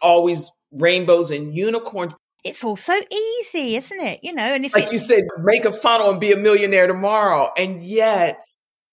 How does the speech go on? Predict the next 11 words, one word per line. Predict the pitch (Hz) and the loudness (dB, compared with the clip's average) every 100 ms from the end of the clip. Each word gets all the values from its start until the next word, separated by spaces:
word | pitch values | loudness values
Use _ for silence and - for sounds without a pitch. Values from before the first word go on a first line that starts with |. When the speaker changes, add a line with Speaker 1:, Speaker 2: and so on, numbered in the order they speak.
| _ _ _ _ _ - | _ _ _ _ _ 0
Speaker 1:
if | 190 165 | 0 0
we | 247 | -6
can | 254 269 | -4 -4
show | 254 - 202 | -4 -2 2
up | 190 185 | 0 -2
and | 175 | -6
say, | - 175 | -4 -2
"Today | 170 - 156 139 175 180 190 196 202 202 - _ _ _ _ _ _ - | -4 -6 -8 -4 2 4 4 2 0 -4 -14 _ _ _ _ _ _ -6
was | 156 147 | -4 -4
really | 143 165 165 165 | -2 0 0 -2
difficult, | 156 151 156 156 143 123 92 | -2 -4 -6 -10 -2 -2 -2